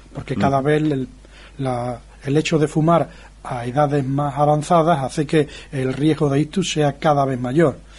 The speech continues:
Speaker 1: Entonces
Speaker 2: Mm.
Speaker 1: eso es importante.
Speaker 2: Tenemos las tuberías todavía más atascadas con el
Speaker 1: Claro,
Speaker 2: paso
Speaker 1: claro,
Speaker 2: de los años,
Speaker 1: eso
Speaker 2: y
Speaker 1: sí.
Speaker 2: aquí le damos todavía más.
Speaker 1: Y verás, y en el, en el
Speaker 2: Sí.
Speaker 1: tema de los menores de cuarenta y cinco años hay una cosa que también, bueno,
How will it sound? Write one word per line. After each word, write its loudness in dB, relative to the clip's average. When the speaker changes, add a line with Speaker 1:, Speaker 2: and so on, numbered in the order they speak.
Speaker 1:
Entonces -4
Speaker 2:
Mm. 2
Speaker 1:
eso 2
es 0
importante. -4
Speaker 2:
Tenemos -2
las 0
tuberías 2
todavía 2
más 4
atascadas -2
con -2
el 0
Speaker 1:
Claro, -2
Speaker 2:
paso 2
Speaker 1:
claro, 6
Speaker 2:
de 4
los 0
años, 2
Speaker 1:
eso -8
Speaker 2:
y 0
Speaker 1:
sí. 2
Speaker 2:
aquí 0
le 0
damos 0
todavía 2
más. 0
Speaker 1:
Y -2
verás, 0
y 4
en 0
el, -2
en 2
el 0
Speaker 2:
Sí. -4
Speaker 1:
tema 4
de 4
los 4
menores 2
de -2
cuarenta -2
y -4
cinco 2
años -2
hay 0
una 0
cosa -2
que -2
también, 2
bueno, 0